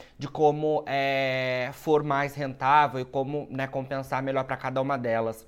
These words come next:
Como é que fica, é, a programação dessas unidades produtoras diante desse preço do petróleo que, é, agora tem oscilado, né, diante dessas informações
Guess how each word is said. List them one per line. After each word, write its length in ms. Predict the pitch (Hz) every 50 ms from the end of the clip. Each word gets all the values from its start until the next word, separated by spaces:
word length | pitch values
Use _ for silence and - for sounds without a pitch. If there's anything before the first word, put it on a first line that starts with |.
| - - - - - - -
Como 200 | - - 208 247
é 20 | 302
que 160 | 294 - 220
fica, 560 | - - - 185 190 196 190 - 170 135 - -
é, 140 | - 151 - -
a 100 | 151 151
programação 840 | - - 202 202 202 196 190 180 170 156 147 - - 175 185 196 185
dessas 520 | 165 151 151 147 147 151 135 135 131 113
unidades 460 | 131 131 131 127 127 127 127 120 -
produtoras 640 | - - 127 123 117 117 - 185 190 190 165 151 147
diante 420 | 131 147 185 196 202 214 202 - 185
desse 240 | 165 170 160 -
preço 300 | 151 - 160 156 156 151
do 80 | 139 139
petróleo 540 | - - 175 - - 143 135 131 123 120 - - - - - - - _ -
que, 500 | - - 170 170 156 156 151 147 147 147 -
é, 640 | 139 143 139 139 139 135 135 135 131 131 127 117 - - _ _ - -
agora 400 | 139 147 135 143 143 147 143 139
tem 180 | - - 156 143
oscilado, 640 | 147 139 - - 151 139 135 147 180 190 190 170 151
né, 260 | 139 143 156 160 143
diante 320 | 131 117 135 139 135 131 131
dessas 300 | 135 135 131 139 127 135
informações 640 | 135 131 143 135 135 127 127 - 143 135 131 131